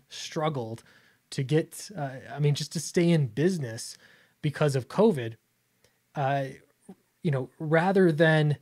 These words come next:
applauding the act of finding new distributors, uh, people are trying to undermine <laughs> D C getting new distributors.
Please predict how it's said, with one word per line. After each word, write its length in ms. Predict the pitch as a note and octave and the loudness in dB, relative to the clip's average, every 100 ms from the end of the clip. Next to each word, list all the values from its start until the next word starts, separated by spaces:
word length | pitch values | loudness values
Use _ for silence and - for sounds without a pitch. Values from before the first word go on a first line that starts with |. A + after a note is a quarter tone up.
| _ _ _ - | _ _ _ -14
applauding 840 | D3 - - E3 F3+ F3+ D#3+ D3 - _ - | -14 -12 -4 2 6 6 4 0 -2 _ -8
the 120 | D#3+ | -4
act 360 | C#3 C#3 C3+ | 0 0 -2
of 100 | C3 | -10
finding 480 | - C#3 C#3 C#3+ C#3 | -8 -2 0 0 0
new 300 | C3+ B2+ C3 - _ | -2 -2 -6 -10 _
distributors, 800 | C3 - G#3 G3 B2+ G#2+ G#2+ - - _ _ _ _ _ _ _ _ _ - | -8 -2 0 2 0 -4 -10 -14 -20 _ _ _ _ _ _ _ _ _ -8
uh, 220 | B2+ B2 | -6 -6
people 300 | - E3+ F#3+ | -8 -4 0
are 40 | E3 | 2
trying 300 | - F3+ E3+ | 4 4 4
to 140 | D3+ - | 0 -2
undermine 720 | E3 F#3 E3 B2+ A2+ G#2 A2 _ _ | 0 2 2 0 -6 -10 -14 _ _
<laughs> 260 | - - D3 _ - _ _ _ _ - | -8 -4 -4 _ -20 _ _ _ _ -8
D 160 | C#3 D#3 | -2 0
C 160 | - | 2
getting 400 | D#3 D#3 D3+ C#3+ | 2 2 2 2
new 160 | C#3 C3 | 0 -2
distributors. 720 | B2+ - D3+ C3 G#2 F#2+ - | -6 -6 -4 -4 -8 -14 -20